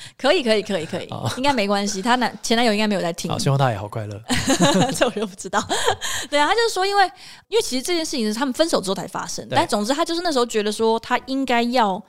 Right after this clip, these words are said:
Speaker 1: 试着原谅他，
Speaker 2: 嗯。
Speaker 1: 那他才会好过。因为一般来说说法是这样嘛，你要，呃，原谅别人就是善待你自己，然后你才可以真正放下，然后前进走出来。
Speaker 2: 嗯。
Speaker 1: 所以她一直想要去做这件事情。但她发现她做不到这件事情的时候，她会，可能会流于一点自我批判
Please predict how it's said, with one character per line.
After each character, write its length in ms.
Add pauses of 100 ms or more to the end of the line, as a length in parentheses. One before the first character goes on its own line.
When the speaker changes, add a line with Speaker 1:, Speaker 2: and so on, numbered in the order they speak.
(100)
Speaker 1:
试 240
着 120
原 300
谅 220
他， 420
Speaker 2:
嗯。 120
Speaker 1:
那 180
他 240
才 160
会 80
好 160
过。 400
因 80
为 80
一 100
般 260
来 160
说 140
说 180
法 140
是 100
这 140
样 180
嘛， 80 (280)
你 160
要， 280 (180)
呃， 140
原 240
谅 160
别 120
人 80
就 100
是 60
善 120
待 140
你 100
自 140
己， 200
然 100
后 80
你 40
才 120
可 80
以 20
真 180
正 160
放 220
下， 260
然 80
后 120
前 340
进 240
走 180
出 220
来。 320
Speaker 2:
嗯。 320
Speaker 1:
所 100
以 60
她 60
一 40
直 120
想 180
要 80
去 80
做 220
这 60
件 140
事 160
情。 220 (480)
但 160
她 80
发 180
现 140
她 260 (120)
做 180
不 100
到 140
这 80
件 100
事 160
情 160
的 60
时 100
候， 60
她 140
会， 420
可 80
能 100
会 100
流 200
于 100
一 60
点 160
自 160
我 140
批 180
判 180